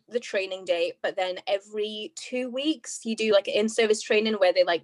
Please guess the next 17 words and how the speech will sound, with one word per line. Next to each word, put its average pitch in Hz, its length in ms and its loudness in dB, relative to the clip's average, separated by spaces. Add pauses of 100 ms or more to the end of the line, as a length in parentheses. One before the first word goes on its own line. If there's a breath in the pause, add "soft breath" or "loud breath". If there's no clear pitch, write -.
(120)
double 180 240 4
check 170 280 0
you 185 100 -16
can 180 140 -8
do 202 180 2
everything 196 760 2
and 180 180 -6
stuff 180 240 -2
like 160 160 0
that. 185 240 4 (760 soft breath)
Um, 190 580 2 (220)
so 202 240 2 (160)
it 233 160 4
was, 269 240 4
it, 214 100 0 (180)
they, 220 180 0
like, 208 180 0